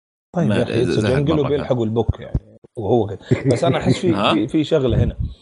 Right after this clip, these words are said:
Speaker 1: في شغلة لاحظها أبو عمر.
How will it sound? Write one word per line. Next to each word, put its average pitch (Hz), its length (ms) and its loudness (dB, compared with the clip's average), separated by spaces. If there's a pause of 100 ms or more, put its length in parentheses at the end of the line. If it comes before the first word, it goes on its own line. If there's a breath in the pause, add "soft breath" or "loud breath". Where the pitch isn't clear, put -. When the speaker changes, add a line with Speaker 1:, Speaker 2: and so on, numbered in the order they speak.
(200 loud breath)
Speaker 1:
في 151 120 2
شغلة 143 360 2 (880)
لاحظها 98 400 2
أبو 87 160 0
عمر. 90 320 -2